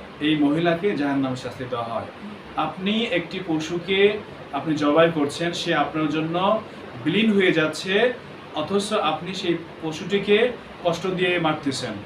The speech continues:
এর জন্য কিন্তু কাল কিয়ামতের দিন অবশ্যই আল্লাহ তাআলার কাছে কি করতে হবে? জবাবদিহি করতে হবে। প্রিয় হাজিরিন, আপনি, রাসূল সাল্লাল্লাহু আলাইহি ওয়াসাল্লাম আরও বলেছেন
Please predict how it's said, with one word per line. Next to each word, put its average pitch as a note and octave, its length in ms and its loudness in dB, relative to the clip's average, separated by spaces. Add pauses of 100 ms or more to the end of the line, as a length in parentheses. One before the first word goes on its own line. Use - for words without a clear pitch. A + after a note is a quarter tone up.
(380)
এর D#3 200 2
জন্য D#3+ 320 2
কিন্তু C#3+ 240 2
কাল C#3+ 280 4
কিয়ামতের C3+ 520 0
দিন F#3+ 260 4 (400)
অবশ্যই E3+ 520 0
আল্লাহ C#3 280 0
তাআলার C#3 280 -2
কাছে C3+ 220 -6
কি D#3 80 -2
করতে D3 280 -4
হবে? E3+ 360 0 (380)
জবাবদিহি D3+ 360 0
করতে C3 260 -4
হবে। A#2+ 200 -6 (100)
প্রিয় E3+ 140 2
হাজিরিন, D#3+ 440 4 (560)
আপনি, G3+ 500 2 (160)
রাসূল E3 340 -2
সাল্লাল্লাহু F3+ 440 2
আলাইহি F3 180 4
ওয়াসাল্লাম E3+ 440 2
আরও D#3+ 160 2
বলেছেন D3+ 480 2